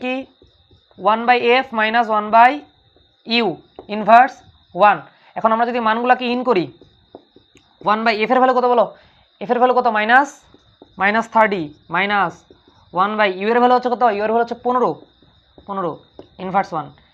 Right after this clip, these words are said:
এটাকে just ক্যালকুলেটর যদি আমরা বসাই দিই, এটা ক্যালকুলেটর করলে, দাঁড়াও আমি একটু ক্যালকুলেটর করি, এটা ক্যালকুলেটর করলে আসছে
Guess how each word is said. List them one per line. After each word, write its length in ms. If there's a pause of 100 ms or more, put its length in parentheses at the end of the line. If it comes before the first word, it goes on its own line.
(160)
এটাকে 200
just 160
ক্যালকুলেটর 380
যদি 120
আমরা 180
বসাই 260
দিই, 140 (760)
এটা 160
ক্যালকুলেটর 440
করলে, 220 (1160)
দাঁড়াও 240
আমি 120
একটু 180
ক্যালকুলেটর 500
করি, 160 (840)
এটা 160
ক্যালকুলেটর 360
করলে 180
আসছে 120